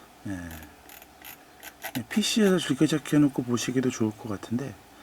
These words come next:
한번 이거저거 눌러볼까요? 새 지역 추가해서, 뭐, 필요한 지역 날리시고, 저희 동네로 하시면, 저희 동네에,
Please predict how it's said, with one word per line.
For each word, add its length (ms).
한번 200
이거저거 340
눌러볼까요? 680
새 280
지역 360
추가해서, 680
뭐, 160
필요한 340
지역 260
날리시고, 640
저희 260
동네로 460
하시면, 420
저희 180
동네에, 480